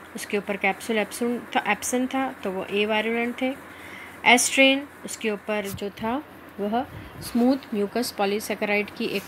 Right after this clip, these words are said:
coat था और इसके कारण वह virulent हो गए थे। ये diagram है,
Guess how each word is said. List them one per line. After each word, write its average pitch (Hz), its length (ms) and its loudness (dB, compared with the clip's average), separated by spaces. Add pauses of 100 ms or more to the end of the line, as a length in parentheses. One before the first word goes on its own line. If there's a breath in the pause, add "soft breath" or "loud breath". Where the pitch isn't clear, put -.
coat 202 180 0
था 247 360 -4 (440 loud breath)
और 226 320 4 (360)
इसके - 240 -4
कारण 196 360 0
वह 196 320 -2 (320)
virulent 190 680 2
हो 165 140 -6
गए - 140 -10 (140)
थे। - 60 -6 (1600)
ये 240 300 4 (200)
diagram 214 480 4
है, 254 280 0